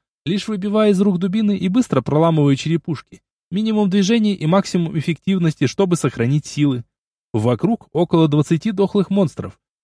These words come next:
Далеко не самое эпичное сражение, да и я совсем не пострадал, не считая пары синяков. А еще вспотел, но одышка не появилась.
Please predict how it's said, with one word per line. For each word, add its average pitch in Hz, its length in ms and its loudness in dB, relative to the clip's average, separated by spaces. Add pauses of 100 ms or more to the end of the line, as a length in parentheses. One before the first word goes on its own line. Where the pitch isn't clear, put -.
Далеко 107 380 -2
не 139 140 2
самое 151 440 2
эпичное 175 420 -2
сражение, 147 800 -2
да 175 160 -4
и 240 140 0
я 254 140 2
совсем 147 360 0
не 131 80 0
пострадал, 151 540 0
не 113 100 -4
считая 113 420 -2
пары 110 220 -2
синяков. 117 600 -2 (360)
А - 80 -4
еще 107 360 -2
вспотел, 208 500 -4 (240)
но 156 160 2
одышка 196 380 0
не 190 100 -2
появилась. 143 640 -2